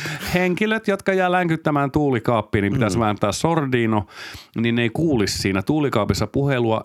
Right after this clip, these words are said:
Speaker 1: niin he joutuisi menemään sitten johonkin semmoiseen hiljaiseen paikkaan, esimerkiksi Nevadan autiomaan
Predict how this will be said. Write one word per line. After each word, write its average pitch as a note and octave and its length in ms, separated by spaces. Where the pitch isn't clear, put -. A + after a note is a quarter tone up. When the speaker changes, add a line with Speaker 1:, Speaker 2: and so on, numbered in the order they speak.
Speaker 1:
niin A2 140
he G#2+ 80
joutuisi G#2+ 320
menemään G#2+ 340
sitten - 180
johonkin G2 200
semmoiseen G2 360
hiljaiseen F#2 420
paikkaan, F2 420
esimerkiksi F#2+ 600
Nevadan F#2 420
autiomaan E2+ 680